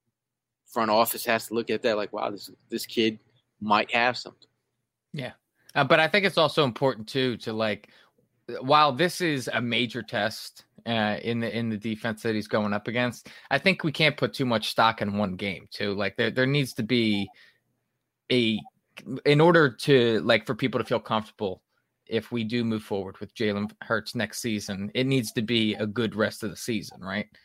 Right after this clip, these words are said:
Speaker 2: Not just a good game versus the Saints, and we're gonna feel good moving forward with Jalen Hurts.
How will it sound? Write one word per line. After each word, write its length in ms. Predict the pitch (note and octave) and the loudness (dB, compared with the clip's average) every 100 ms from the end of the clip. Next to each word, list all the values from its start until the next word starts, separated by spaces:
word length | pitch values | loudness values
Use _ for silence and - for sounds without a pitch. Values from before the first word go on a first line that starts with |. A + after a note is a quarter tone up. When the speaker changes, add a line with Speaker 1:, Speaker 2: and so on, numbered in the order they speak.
| _ - | _ -2
Speaker 2:
Not 220 | A#2 A2 | -2 -2
just 180 | A2 - | -6 -6
a 60 | |
good 260 | G2+ A#2 F#2+ | -4 -4 -2
game 220 | A2+ G#2 | -2 -2
versus 220 | G2+ G2 | -2 -6
the 80 | - | -8
Saints, 400 | - A2 F#2+ - | -4 -4 -4 -4
and 100 | G#2 | -2
we're 80 | G2+ | 0
gonna 140 | G2+ | -2
feel 480 | G#2 A#2+ G#2 G2+ G2+ - - - | -2 -2 0 -2 -6 -12 -20 -6
good 240 | A2 A2+ G2+ | 2 2 2
moving 240 | A2 G2+ | -2 -2
forward 340 | - G#2+ G2 | -2 -2 -2
with 140 | F#2+ G2 | -6 -4
Jalen 260 | G#2+ F2 | -4 -4
Hurts. 460 | G2 F#2+ - - - | -6 -10 -10 -20 -20